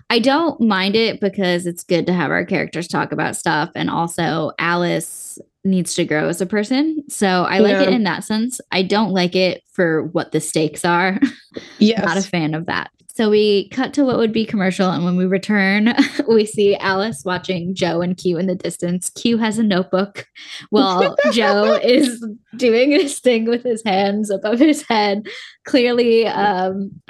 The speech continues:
Speaker 1: gesturing specific motions, uh, which I do find funny despite how stupid I think this plot point is.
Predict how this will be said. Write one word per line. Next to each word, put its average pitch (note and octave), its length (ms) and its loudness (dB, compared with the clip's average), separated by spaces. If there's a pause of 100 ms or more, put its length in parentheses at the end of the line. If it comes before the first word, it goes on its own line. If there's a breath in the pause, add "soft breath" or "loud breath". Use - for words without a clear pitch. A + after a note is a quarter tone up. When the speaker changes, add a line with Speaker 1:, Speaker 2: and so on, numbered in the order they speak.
Speaker 1:
gesturing F#3+ 1000 0
specific G3+ 580 -2
motions, F3 800 -2 (100)
uh, D3+ 520 0
which F#3+ 180 -2
I G3+ 100 2
do G3+ 160 2
find F#3 320 -2
funny F3+ 380 -2
despite F3 680 -2
how D#3 520 -4
stupid E3 460 -2
I E3+ 100 -2
think F3 200 -8
this - 140 -8
plot - 320 -4
point - 220 -6
is. D#3 320 -6